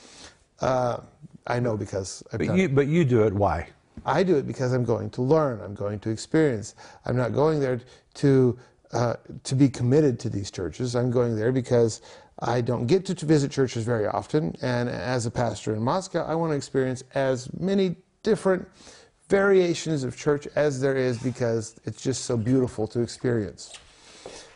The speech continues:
Speaker 1: Um, now, unfortunately, now this is what I'm getting to, unfortunately, when I visit churches in Tulsa and I try to find out,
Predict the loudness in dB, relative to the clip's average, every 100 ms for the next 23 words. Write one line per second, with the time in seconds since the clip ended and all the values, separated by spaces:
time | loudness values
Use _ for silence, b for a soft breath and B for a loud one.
0 | B -4 -2 -2 -6 -12 _ _ B B
1 | B 0 2 2 0 -2 2 2 2 -4
2 | -4 -6 -6 -6 -8 -12 -4 0 0 2
3 | 2 2 2 2 0 0 0 0 -4 -6
4 | 0 2 2 0 -4 -2 -2 0 2 2
5 | 0 0 0 -2 -4 -6 -4 -4 -4 -2
6 | -2 0 0 0 -2 -2 -4 -4 -4 -4
7 | -2 -2 -4